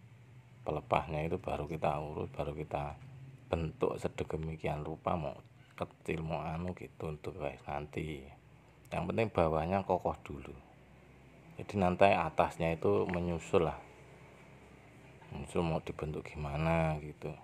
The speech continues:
Soalnya kalau dari kecil itu guys,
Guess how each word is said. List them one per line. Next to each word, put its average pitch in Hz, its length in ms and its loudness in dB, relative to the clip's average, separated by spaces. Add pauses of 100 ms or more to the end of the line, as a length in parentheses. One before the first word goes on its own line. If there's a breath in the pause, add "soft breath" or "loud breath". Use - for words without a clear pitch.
(920 loud breath)
Soalnya 113 320 4
kalau 107 80 2
dari 76 240 -2
kecil 92 320 -2
itu - 160 -6
guys, - 240 -6